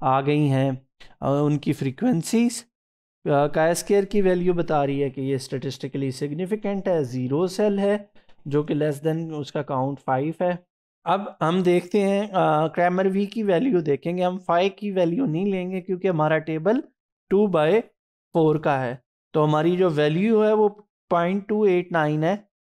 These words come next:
और ये पी इसकी जो है,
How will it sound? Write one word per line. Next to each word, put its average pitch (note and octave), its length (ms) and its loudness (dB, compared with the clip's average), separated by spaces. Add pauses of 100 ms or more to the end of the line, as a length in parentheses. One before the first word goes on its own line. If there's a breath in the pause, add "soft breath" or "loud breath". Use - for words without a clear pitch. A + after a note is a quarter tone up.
(140)
और D3+ 260 2
ये E3 220 0
पी F#3+ 840 -2
इसकी E3 400 -4
जो D3+ 140 0
है, F3 280 0